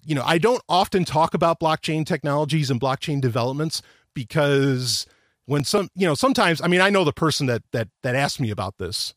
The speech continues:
Uh, in fact, it was Daryl Perry of F P P dot C C, uh, which, who's doing, you know, just tremendous work there. Uh, you know, usually I don't talk about blockchain technologies because a lot of times if somebody emails me, "Hey, have you heard about this blockchain technology?"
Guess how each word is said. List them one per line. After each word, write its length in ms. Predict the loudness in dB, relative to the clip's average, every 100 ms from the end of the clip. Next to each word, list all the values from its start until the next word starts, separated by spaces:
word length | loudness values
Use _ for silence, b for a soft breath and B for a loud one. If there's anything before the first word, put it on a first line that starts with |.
| -8
Uh, 120 | -6
in 80 | -4
fact, 200 | -6 -4
it 40 |
was 100 | -6
Daryl 300 | -4 -4 -4
Perry 280 | -4 -4 -4
of 120 | -4
F 160 | -6 -8
P 100 | -12
P 220 | -10 -8
dot 180 | -8 -8
C 160 | -8 -8
C, 300 | -6 -6 -8 B B B
uh, 280 | -4 -2 -4 -10 _ _
which, 420 | -14 -10 -8 -10 -8
who's 200 | -6 -4
doing, 320 | -2 -2 -2
you 100 | -6
know, 80 | -8
just 180 | -8 -8
tremendous 400 | -6 -6 -6 -8
work 160 | -10
there. 180 | -10 -14 b b b b -6
Uh, 300 | -2 -2 -2 -8 _ _ _ _ _ _ _ -4
you 80 | -2
know, 80 | 0
usually 320 | 2 2 4
I 80 | 4
don't 180 | 4 2
talk 240 | 2 0
about 300 | 2 2 0 -4 _
blockchain 380 | 0 0 -2 -2
technologies 560 | -2 -2 0 0 -2 -4
because 840 | -6 -6 0 2 4 2 0 -4
a 60 | -4
lot 200 | 0 0
of 60 | 0
times 300 | 0 0 0
if 80 |
somebody 360 | 0 0 0 0
emails 220 | 0 0
me, 80 | -2
"Hey, 280 | -2 0 0
have 120 | 0
you 140 | 0
heard 160 | 0 0
about 240 | 0 -2
this 240 | -2 -4 -2
blockchain 420 | -2 0 -2 -4
technology?" 420 | -4 -4 -4 -4